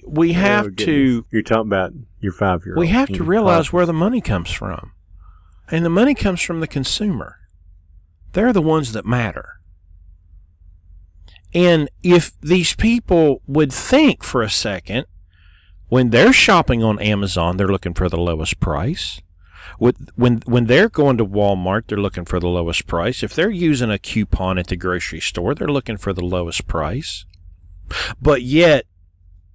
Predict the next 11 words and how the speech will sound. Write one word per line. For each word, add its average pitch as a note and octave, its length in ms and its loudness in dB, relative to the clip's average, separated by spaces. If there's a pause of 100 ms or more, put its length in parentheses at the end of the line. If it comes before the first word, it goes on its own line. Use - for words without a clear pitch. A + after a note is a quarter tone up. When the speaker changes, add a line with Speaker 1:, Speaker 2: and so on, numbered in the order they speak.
(280)
Speaker 1:
instead F#3+ 480 2
of F3+ 80 4
having D#3 340 2
an B2+ 120 0
attitude A#2+ 440 0
of F#2 80 -4
service E3 540 -2
and A2 100 -4
understanding B2 720 0
their B2 180 4
role A#2+ 600 0